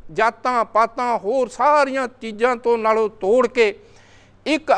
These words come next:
ਅਕਾਲ ਪੁਰਖ ਵਾਹਿਗੁਰੂ ਪਰਮੇਸ਼ਰ ਦੇ ਨਾਲ ਜੋੜਨਾ ਗੁਰੂਆਂ ਦਾ ਮਕਸਦ ਸੀਗਾ।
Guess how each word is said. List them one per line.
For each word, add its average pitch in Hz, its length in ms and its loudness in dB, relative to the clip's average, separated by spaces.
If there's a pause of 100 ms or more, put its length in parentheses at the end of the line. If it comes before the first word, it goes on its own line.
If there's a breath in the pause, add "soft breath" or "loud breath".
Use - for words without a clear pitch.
ਅਕਾਲ 240 340 4
ਪੁਰਖ 247 300 -4
ਵਾਹਿਗੁਰੂ 233 420 0
ਪਰਮੇਸ਼ਰ 214 600 0
ਦੇ 247 180 4
ਨਾਲ 214 260 4
ਜੋੜਨਾ 202 480 -2
ਗੁਰੂਆਂ 190 400 -4
ਦਾ 175 120 0
ਮਕਸਦ 165 440 -6
ਸੀਗਾ। 170 380 -4